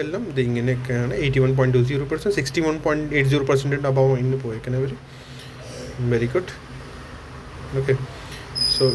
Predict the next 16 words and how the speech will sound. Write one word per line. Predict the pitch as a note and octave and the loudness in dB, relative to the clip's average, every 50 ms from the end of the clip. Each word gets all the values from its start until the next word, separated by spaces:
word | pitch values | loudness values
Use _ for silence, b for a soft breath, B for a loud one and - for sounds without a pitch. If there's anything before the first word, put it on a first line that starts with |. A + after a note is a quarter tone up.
| B2 C3+ | 2 0
ഇത്രയ്ക്ക് | C3+ - E3 D#3 D3+ E3+ E3 | 0 2 2 2 4 4 4
ലെവൽസ് | D#3 D#3 D3+ D#3 D#3+ | 4 2 2 0 -2
നമുക്ക് | D3 C#3 D3 D3 | -2 -2 -2 -2
കിട്ടിയല്ലോ. | D3+ C3+ C3+ D3 D3 D3 D3+ D3+ C#3+ | -4 -2 2 2 2 2 2 2 2
മെയിൻ | C#3 C#3 D3 | 2 2 2
നമ്മുടെ, | D3+ C#3+ D3 D#3 D#3+ D#3 A#2+ A2 C3+ C3+ | 0 2 2 2 2 2 0 2 4 6
ഏഹ്, | C3+ C3 C3 C3 B2+ B2 A#2+ C3+ C3+ C3 C3 | 6 6 6 4 2 0 0 2 2 4 4
രണ്ട് | C3 C3+ D#3+ D3+ C#3 | 4 4 4 4 4
റെസിസ്റ്റൻസ് | C3+ C3+ C3 B2+ - - C#3 C3+ - C#3+ | 4 2 0 -4 -4 -4 -6 -4 -2 0
ഞാൻ | C3 C3 B2 | 0 2 2
already | B2 A#2 A#2+ C3 C3 - - - - - A#2 | 0 0 0 -2 -4 -4 -6 -10 -14 -12 -10
നമ്മൾ | A2 A#2 A#2+ B2 A2+ | -6 -2 0 0 0
മാർക്ക് | A2 - - - | 0 -2 -4 -6
ചെയ്തിട്ടുണ്ട്. | - C3+ - - - A2+ A#2 C#3 C3 C#3 C#3+ | -6 -6 -6 -10 -14 -14 -12 -12 -12 -8 -8
ഓക്കെ, | D3 - - - - B B B B B B B B B B B B B B B B B B B B B B B B B B B B B - - - - | -8 -8 -10 -12 -14 B B B B B B B B B B B B B B B B B B B B B B B B B B B B B -12 -10 -4 0
so | - | 2